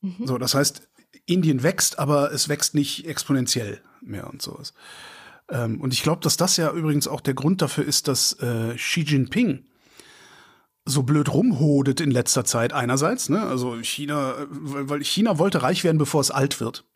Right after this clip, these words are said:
Speaker 2: Ist
Speaker 1: Ja.
Speaker 2: so ein, so ein Satz, den man häufig hört auch. Und das ist schiefgegangen. Ähm, das, anders ausgedrückt, der hat, der hat seinen Leuten nichts anderes mehr anzubieten als irgendwelche Märchen von der Grandiosität ihres Landes.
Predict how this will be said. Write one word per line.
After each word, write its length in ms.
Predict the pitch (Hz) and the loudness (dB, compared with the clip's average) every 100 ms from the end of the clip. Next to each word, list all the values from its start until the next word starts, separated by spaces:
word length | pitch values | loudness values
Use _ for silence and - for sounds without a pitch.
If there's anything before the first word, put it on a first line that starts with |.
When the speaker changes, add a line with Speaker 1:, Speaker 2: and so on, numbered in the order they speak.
| _ - | _ -8
Speaker 2:
Ist 100 | - | -4
Speaker 1:
Ja. 60 | |
Speaker 2:
so 120 | - | -4
ein, 180 | 127 131 | -4 -8
so 80 | 131 | -10
ein 200 | 131 123 | -10 -8
Satz, 260 | 117 - - _ | -8 -6 -8 _
den 80 | 113 | -10
man 140 | 117 110 | -8 -8
häufig 320 | 113 117 - | -10 -10 -8
hört 180 | 120 120 | -8 -8
auch. 200 | 107 - - - - - | -14 -16 -18 -16 -14 -6
Und 240 | 156 - | -6 -2
das 220 | 147 - - | -2 0 0
ist 260 | 254 - | 0 0
schiefgegangen. 720 | - 254 247 - 127 101 104 - _ _ - - - - | 2 0 0 -2 -4 -6 -8 -16 _ _ -20 -20 -20 -4
Ähm, 220 | 139 139 - _ _ | -2 -2 -4 _ _
das, 300 | 170 151 - | -6 -6 -4
anders 420 | - - 180 151 | -6 0 0 2
ausgedrückt, 400 | 160 196 170 151 | 0 0 2 2
der 80 | 135 | 2
hat, 160 | 165 - - - - - | 0 -4 -18 -20 -8 -2
der 80 | 107 | 0
hat 100 | - | 2
seinen 220 | 156 135 | 2 2
Leuten 320 | 139 196 131 | 2 0 0
nichts 240 | 139 - - | 0 0 0
anderes 360 | 175 185 170 | 0 0 0
mehr 120 | 156 135 | 0 0
anzubieten 520 | 214 147 139 165 151 | 0 -2 -4 -4 -4
als 160 | 147 - | -4 -2
irgendwelche 480 | 190 151 156 156 | -2 0 0 2
Märchen 400 | 135 131 170 220 | 2 2 2 0
von 160 | 196 156 | 0 2
der 100 | 135 | 2
Grandiosität 680 | 131 160 170 143 139 165 170 | 2 2 2 2 0 -2 -2
ihres 240 | 143 123 | -4 -2
Landes. 500 | 143 196 147 190 - | 0 2 2 0 -6